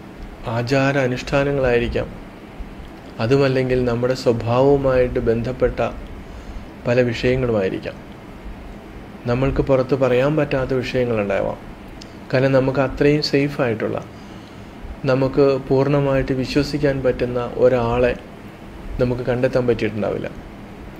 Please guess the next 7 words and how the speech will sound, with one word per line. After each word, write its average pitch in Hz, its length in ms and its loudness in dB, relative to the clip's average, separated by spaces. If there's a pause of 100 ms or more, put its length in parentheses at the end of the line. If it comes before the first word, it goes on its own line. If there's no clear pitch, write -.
(360)
ഇപ്പോൾ - 240 0
ഡോക്ടർമാരുടെ 143 600 4
അടുത്തൊക്കെ 147 320 2
ആയാലും 147 240 4
നമ്മളൊരു 143 380 2
പരിധി 139 380 2
വരെ 107 180 2